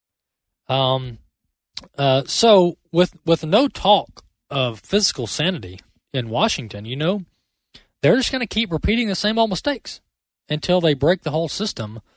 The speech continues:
Uh, I do wanna play this clip. Uh, I, I had a hard time with all this. There's all this, like, regulatory jargon and banking jargon, and,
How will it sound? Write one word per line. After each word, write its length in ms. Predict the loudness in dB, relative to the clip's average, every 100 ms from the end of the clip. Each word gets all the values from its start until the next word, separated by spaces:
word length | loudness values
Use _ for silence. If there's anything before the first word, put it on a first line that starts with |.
| _ _ _ _
Uh, 80 | 2
I 120 | 4
do 160 | 4 4
wanna 140 | 4
play 220 | 4 2
this 220 | 2 2 0
clip. 360 | 0 0 -2 _ _ _ _ _
Uh, 220 | -4 -4 -4 _ -6
I, 320 | -6 0 2
I 20 |
had 160 | 4 4
a 80 | 4
hard 240 | 2 2
time 400 | 0 0 -2 -6 _
with 160 | -2 2
all 160 | 2
this. 300 | 2 0 -2 -6
There's 180 | -4 0
all 160 | 2 2
this, 260 | 0 -2 -10 _ _ _
like, 200 | -2 -2
regulatory 760 | -2 -4 0 2 2 2 2 2
jargon 480 | 2 2 2 0 -2
and 220 | -4 -6
banking 420 | -4 -4 -4 -4
jargon, 500 | 0 0 0 -2 -4
and, 220 | -8 -14